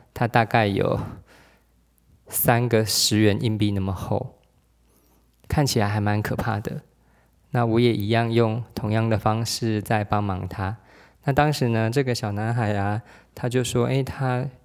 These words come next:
感觉起来有一点晕晕的，有一点想吐。”其实我是会有一点点担忧的，要注意呢，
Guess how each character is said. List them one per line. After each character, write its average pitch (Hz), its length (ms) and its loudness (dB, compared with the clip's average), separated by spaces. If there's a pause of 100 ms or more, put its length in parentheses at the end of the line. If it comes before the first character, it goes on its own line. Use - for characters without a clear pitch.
感 101 220 -2
觉 104 180 0
起 104 220 -4
来 98 300 -2 (400)
有 107 180 2
一 - 20 -2
点 110 320 0 (100)
晕 120 200 0
晕 117 220 0
的， 110 80 -2
有 98 160 0
一 104 40 -4
点 104 160 0
想 - 280 -4
吐。” - 280 -4 (220)
其 - 100 -8
实 123 140 -2
我 107 160 2
是 123 160 -2
会 143 160 0
有 113 140 4
一 120 40 0
点 110 160 -2
点 110 200 -2
担 104 280 -2
忧 101 200 0
的， - 200 -6 (340)
要 123 140 0
注 117 300 0
意 120 160 0
呢， 104 340 -4